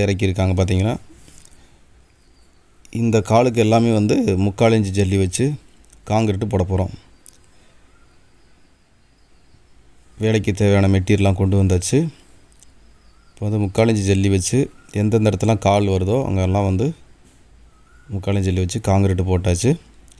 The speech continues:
ஷீட்டு வந்து ஒரு சைடு வந்து தகரம் இருந்துச்சு, அதை வச்சு மறைச்சாச்சு.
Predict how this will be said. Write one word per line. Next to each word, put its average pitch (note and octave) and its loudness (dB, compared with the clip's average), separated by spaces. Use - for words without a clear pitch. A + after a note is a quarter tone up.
ஷீட்டு B2+ 2
வந்து A2 2
ஒரு G2 0
சைடு A2 4
வந்து A#2 2
தகரம் A2 2
இருந்துச்சு, G#2 -6
அதை G2 -2
வச்சு G2 0
மறைச்சாச்சு. G2 -2